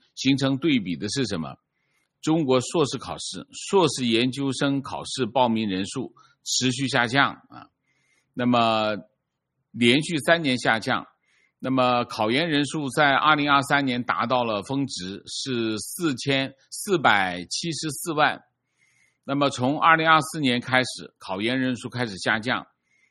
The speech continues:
到了明年，明年剩下多少？三百四十三万。那么同比下跌了四十五万，这也是考研人数第一次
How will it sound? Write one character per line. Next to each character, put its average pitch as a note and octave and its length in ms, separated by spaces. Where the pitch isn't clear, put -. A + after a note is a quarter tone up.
到 E3 160
了 C#3 120
明 B2 200
年， A#2+ 320
明 C3 220
年 D3 160
剩 C#3 160
下 B2 120
多 A#2+ 180
少？ G2+ 340
三 C#3+ 440
百 F#2+ 160
四 - 220
十 A2+ 140
三 B2 280
万。 B2+ 240
那 B2+ 100
么 C3 140
同 C#3+ 260
比 A2+ 180
下 B2+ 320
跌 B2+ 200
了 A#2+ 120
四 C3+ 240
十 A#2+ 100
五 F2 160
万， G#2 280
这 F#3+ 140
也 B2+ 160
是 D#3 280
考 F#2 280
研 B2 160
人 B2 180
数 A2+ 180
第 D3+ 280
一 D#3+ 100
次 D3 420